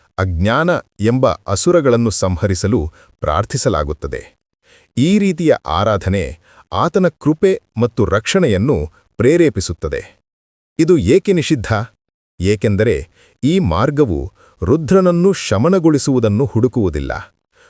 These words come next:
ರುದ್ರನಾಗುವುದನ್ನೇ ಹುಡುಕುತ್ತದೆ. ಸಾಧಕನು ಬ್ರಹ್ಮಾಂಡದ ಅತಿ ಮೂಲಭೂತ, ಅಸಂಸ್ಕೃತ, ತಾಮಸಿಕ ಶಕ್ತಿಗಳನ್ನು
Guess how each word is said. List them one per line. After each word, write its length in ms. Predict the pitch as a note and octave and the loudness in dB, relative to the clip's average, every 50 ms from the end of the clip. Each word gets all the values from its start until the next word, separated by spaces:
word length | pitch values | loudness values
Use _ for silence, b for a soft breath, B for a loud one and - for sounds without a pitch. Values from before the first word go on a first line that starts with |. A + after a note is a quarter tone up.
| b b - | b b -2
ರುದ್ರನಾಗುವುದನ್ನೇ 1080 | F#2+ B2+ D#3 D3 E3 F#3+ G3 F3+ E3+ E3 E3+ D#3+ F3 F3 F3 E3+ E3+ E3 E3+ F#3 A3 | -2 -2 0 2 2 2 2 2 2 0 2 2 2 2 4 4 2 2 4 2 2
ಹುಡುಕುತ್ತದೆ. 800 | G#3 - B2 A2+ F#2 - F#2+ - - C#2+ B1+ B1 - - - _ _ _ _ _ _ _ _ _ _ | 2 2 0 -2 -2 -2 -4 -6 -6 -8 -8 -8 -10 -12 -20 _ _ _ _ _ _ _ _ _ _
ಸಾಧಕನು 840 | - - - F2+ F#2 G#2+ A2+ - A2+ G2 F2 E2+ A2+ B2 E2 C2 - b b b b b b - | -4 -2 0 0 0 0 0 0 -2 -2 0 0 0 -2 -2 -4 -10 b b b b b b -6
ಬ್ರಹ್ಮಾಂಡದ 760 | C#2 C#2 G#2 B2+ D#3 C3+ G2+ C#3+ D#3 D#3 D3+ D3 C#3 D#3 - - _ | -2 0 0 2 2 2 2 2 0 2 2 2 2 0 0 -2 _
ಅತಿ 220 | F#2+ G2 - C#3 | -6 -2 0 0
ಮೂಲಭೂತ, 760 | A2+ E2+ D2+ F#2 C3+ E3+ F#3+ F#3 A2+ - - G#2 F#2+ - - B2 D2+ C2 - b b b b b b b - | 0 0 0 2 2 2 2 0 -2 -4 -2 -2 -2 0 -2 -2 -2 -4 -8 b b b b b b b -2
ಅಸಂಸ್ಕೃತ, 600 | G2 - - D#3+ D#3 - - - G#2+ F#2 - G2+ G#2 C#3+ D#3 b b b b b b b _ | 0 0 0 0 0 -2 -2 -2 -4 -2 0 -2 -2 -2 -6 b b b b b b b _
ತಾಮಸಿಕ 520 | - G#2 A#2 D3 E3+ F3 D#3 - F3 - D#3+ | -2 0 0 2 0 0 0 0 -2 -2 -2
ಶಕ್ತಿಗಳನ್ನು 840 | C3 - - F#2 - _ F3+ D3+ C3 A2 F#2+ G#2 C3+ C#3+ D2+ C#2+ | -2 -2 -4 -6 -2 _ 2 2 4 2 2 2 0 0 -2 -4